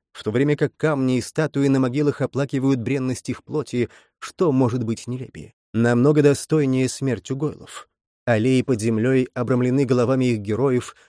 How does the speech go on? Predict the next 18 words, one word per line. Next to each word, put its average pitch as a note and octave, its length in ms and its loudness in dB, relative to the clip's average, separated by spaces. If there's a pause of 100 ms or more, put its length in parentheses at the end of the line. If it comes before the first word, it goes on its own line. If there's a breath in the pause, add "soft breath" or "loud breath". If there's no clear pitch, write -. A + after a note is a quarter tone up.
нисколько D3 480 0
не C#3+ 140 4
изменившимися C3 840 -2
каменными C3+ 460 0
что C3+ 220 -4
в G#2+ 60 -6
жизни, A#2 440 -4
что - 180 -12
в - 60 -14
смерти. - 500 -16 (580)
Тела C#3+ 340 2
они C#3+ 180 2
оставляют C3+ 520 0
там, C#3+ 300 -2
где B2+ 140 2
нашла B2+ 280 -4
их A#2 120 -4
смерть, - 500 -8